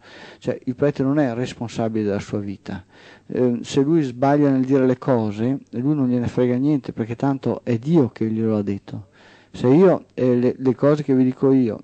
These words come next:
eh, non conducono a libertà, non costruiscono libertà, beh, questo lo sapete immediatamente. Lo sapete immediatamente perché voi potete verificare tutta una serie di cose che dico io.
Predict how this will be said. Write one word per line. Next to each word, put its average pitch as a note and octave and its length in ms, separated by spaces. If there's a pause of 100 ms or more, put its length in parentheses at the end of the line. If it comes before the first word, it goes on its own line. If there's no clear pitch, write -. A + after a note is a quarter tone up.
(140)
eh, G#2 360
non A#2 400
conducono C#3 680
a - 20
libertà, B2 540
non C3+ 240
costruiscono B2+ 640
libertà, A#2 640 (420)
beh, - 180
questo D3 280
lo C3 60
sapete C#3+ 400
immediatamente. A2 920 (520)
Lo B2 80
sapete C3 360
immediatamente C#3 760
perché A#2+ 280
voi D3 160
potete C3+ 400
verificare C#3 640
tutta E3 220
una C#3+ 100
serie D3 260
di B2+ 120
cose C#3 320
che A2 100
dico G#2 260
io. G2+ 220